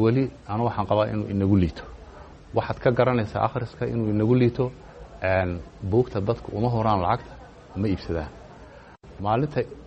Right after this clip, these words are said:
fahmaan oo akhrisku, yacni, ay fahmaan, lacagta jaadka la siisanayo, buug baa la siisan.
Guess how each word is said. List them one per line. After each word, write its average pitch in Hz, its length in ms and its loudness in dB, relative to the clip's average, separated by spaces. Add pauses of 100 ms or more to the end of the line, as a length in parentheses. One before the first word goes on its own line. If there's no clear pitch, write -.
(140)
fahmaan 110 440 4 (140)
oo 113 100 -6
akhrisku, 117 540 -2
yacni, 104 320 0
ay 110 120 0
fahmaan, 107 460 2 (1200)
lacagta 110 340 -2
jaadka 117 360 2
la 98 80 2
siisanayo, 98 480 -4 (460)
buug 107 200 4
baa 95 100 8
la 85 80 2
siisan. 87 300 -6